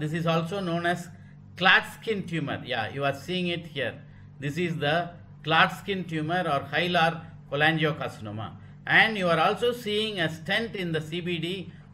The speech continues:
for nasobiliary drainage. You are seeing this is the, this is the stent you are seeing in this picture. That is for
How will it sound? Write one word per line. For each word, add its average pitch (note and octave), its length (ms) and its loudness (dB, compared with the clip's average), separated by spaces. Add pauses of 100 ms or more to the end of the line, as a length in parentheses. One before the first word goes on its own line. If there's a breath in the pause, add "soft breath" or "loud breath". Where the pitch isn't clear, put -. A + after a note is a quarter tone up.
for C#3+ 340 2 (240 loud breath)
nasobiliary E3 1040 4
drainage. B2 400 -4
You C3+ 140 -4
are C#3+ 80 2
seeing F3 400 -2
this C#3+ 180 -4
is E3+ 160 -4
the, D#3+ 320 0 (400 loud breath)
this D3+ 160 -2
is F3+ 140 0
the D3+ 100 2
stent G3 460 0
you D#3+ 120 -2
are C#3 120 0
seeing E3 560 -4
in C3+ 160 -6
this D#3 180 -2
picture. D#3+ 560 -4 (300 loud breath)
That D3+ 200 0
is F#3+ 160 0
for E3 440 2